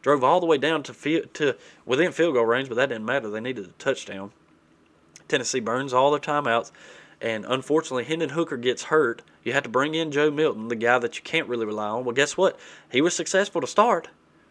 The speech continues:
and still put you in a position to win. As time starts to expire, he's running around. I'm thinking, "All right, you got to throw this ball."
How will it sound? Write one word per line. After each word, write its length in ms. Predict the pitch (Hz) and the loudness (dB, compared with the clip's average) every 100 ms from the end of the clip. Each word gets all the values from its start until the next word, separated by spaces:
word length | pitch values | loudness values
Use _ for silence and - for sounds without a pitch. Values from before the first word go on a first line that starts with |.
| _ _ _ _ _ _ - | _ _ _ _ _ _ -8
and 220 | 120 113 | -8 -8
still 260 | - - 165 | -8 2 2
put 240 | 165 180 | 2 -2
you 80 | 180 | -2
in 80 | 165 | -4
a 20 | |
position 380 | 139 135 170 151 | -4 -4 -4 -4
to 40 | 127 | -4
win. 360 | 165 175 156 _ _ | -2 -2 -6 _ _
As 200 | - 135 | 0 0
time 340 | - 170 160 156 | 0 -2 0 -2
starts 340 | - 165 139 | 2 2 2
to 120 | - | 0
expire, 440 | 123 - 151 170 147 | -4 -2 0 2 0
he's 220 | 156 131 | -2 -2
running 260 | 135 170 139 | -2 0 0
around. 340 | 135 190 160 | 0 0 0
I'm 140 | 139 | 0
thinking, 260 | 135 160 151 | 0 -4 0
"All 60 | 170 | 0
right, 120 | 139 | 0
you 80 | 120 | 0
got 200 | 135 160 | 0 0
to 60 | |
throw 200 | 143 165 | 0 0
this 160 | 160 117 | 2 0
ball." 320 | - 117 139 | 2 2 0